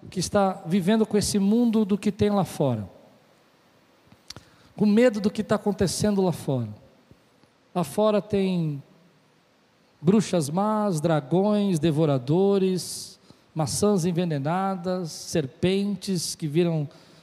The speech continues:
devoradores de gente. E eu fico pensando se é isso que Deus quer que a gente viva nesse tempo.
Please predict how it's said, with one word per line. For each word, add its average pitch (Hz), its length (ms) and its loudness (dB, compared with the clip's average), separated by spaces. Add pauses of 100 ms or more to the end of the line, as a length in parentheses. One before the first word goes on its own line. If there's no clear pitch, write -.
(180)
devoradores 151 680 0
de 131 120 -4
gente. 185 680 -2 (1600)
E 226 40 -4
eu 220 80 4
fico 240 180 0
pensando 220 440 0
se - 180 -2
é 226 80 2
isso 240 220 -6
que 226 100 -6
Deus 208 240 0
quer 202 160 -4
que 202 80 -8
a 190 60 0
gente 185 280 -2
viva 151 320 0
nesse 143 260 -4
tempo. 113 360 -4